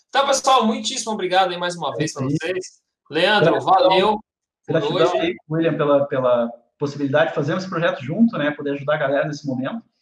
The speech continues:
Speaker 1: Com certeza.
Speaker 2: E gratidão aí por vocês que tiveram aí disponibilidade de nos ver, de poder, de participar e poder, de alguma forma, a gente poder contribuir com você. E tenho certeza que a gente vai se ver em breve aí, juntos.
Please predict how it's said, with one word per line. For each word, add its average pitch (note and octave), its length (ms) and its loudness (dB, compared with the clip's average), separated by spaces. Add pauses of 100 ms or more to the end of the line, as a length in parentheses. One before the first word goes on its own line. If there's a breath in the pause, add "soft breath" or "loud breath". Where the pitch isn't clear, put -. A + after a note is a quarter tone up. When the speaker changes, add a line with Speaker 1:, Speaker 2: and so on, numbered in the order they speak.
(100)
Speaker 1:
Com E3 160 -12
certeza. C3+ 680 -2 (280)
Speaker 2:
E C3+ 60 -10
gratidão D#3 400 -2
aí F#3+ 100 -6
por G#3+ 100 -6
vocês A3+ 300 -2
que - 80 -20
tiveram B3 300 -2
aí A#3 180 2
disponibilidade F#3 680 -4
de E3+ 80 -10
nos C#3+ 360 -6
ver, F#3 280 -6
de C3 120 -16
poder, C3+ 400 -6
de C#3 100 -12
participar B2 760 -4 (560 soft breath)
e C#3 220 -2
poder, D3 960 -2
de D3+ 80 -4
alguma D#3 220 -2
forma, F#3 220 0
a F#3 60 -2
gente F#3 100 -6
poder F#3+ 180 -6
contribuir F#3+ 600 -4 (180)
com D3 160 -4
você. C#3+ 460 -6 (720)
E C3 720 0
tenho D3 120 -4
certeza D#3 300 -8
que D#3 60 -10
a - 20 -6
gente - 200 -6
vai C#3 100 -4
se - 140 -10
ver C#3 100 0
em C#3 100 4
breve A#2+ 340 -2
aí, G#2+ 100 -18 (280)
juntos. - 580 -6